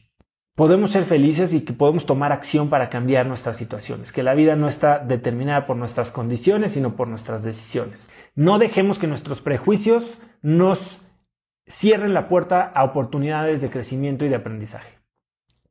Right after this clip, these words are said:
Esa es la clave. No seas tu propio peor enemigo, no seas tu obstáculo en el camino del crecimiento, no seas tu obstáculo en el camino del aprendizaje.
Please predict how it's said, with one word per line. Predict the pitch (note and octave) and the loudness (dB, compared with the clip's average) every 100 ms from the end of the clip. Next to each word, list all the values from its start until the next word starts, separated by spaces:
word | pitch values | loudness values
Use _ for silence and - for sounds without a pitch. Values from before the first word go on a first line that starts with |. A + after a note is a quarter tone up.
| - | -4
Esa | A3+ A3+ | 0 2
es | G#3 | 2
la | - | 0
clave. | A#2 - _ _ _ _ _ _ _ _ - | -6 -8 _ _ _ _ _ _ _ _ -2
No | E3 A3+ A#3+ A#3 A#3 | 2 4 4 0 -6
seas | - G3 F#3+ | 0 0 0
tu | - | -2
propio | D3 F3 F3+ | -2 2 2
peor | F3+ D#3 | 2 0
enemigo, | D3+ A#2+ A#2+ | 0 -2 -4
no | C#3+ G#3 | -2 0
seas | A#3+ G#3+ | 0 2
tu | A3 | 2
obstáculo | E3+ - A3+ G#3+ B3 A#3 A3+ | 0 0 -2 0 2 4 2
en | F#3+ D#3 | 0 -2
el | D3+ | 0
camino | C#3+ E3+ F#3 F#3 | 0 2 4 4
del | D3+ | 0
crecimiento, | B2+ A#2+ C3+ B2+ A2 B2 | -2 -4 -4 -6 -6 -6
no | F3 | -4
seas | G3 A#3 | 0 2
tu | G#3+ | 2
obstáculo | D#3 - A3 G#3+ A#3 A3 | 0 -2 -4 0 2 4
en | F3+ | 2
el | D3+ | 0
camino | C#3 D#3+ F3 | -2 0 -2
del | D#3+ | -2
aprendizaje. | C3 B2 A2+ A2 A2 - _ | -4 -4 -8 -8 -12 -16 _